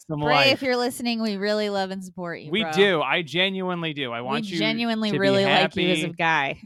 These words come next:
Speaker 1: I would love it to, I would
Speaker 2: And as a
Speaker 1: probably
Speaker 2: wrestler, we, we love you.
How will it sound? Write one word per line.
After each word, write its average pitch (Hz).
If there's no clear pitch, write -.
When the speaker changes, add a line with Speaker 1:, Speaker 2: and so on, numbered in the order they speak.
Speaker 1:
I 139
would 156
love 143
it 147
to, 139
I 139
would 147
Speaker 2:
And 147
as 196
a 202
Speaker 1:
probably 185
Speaker 2:
wrestler, 160
we, 156
we 170
love 165
you. 147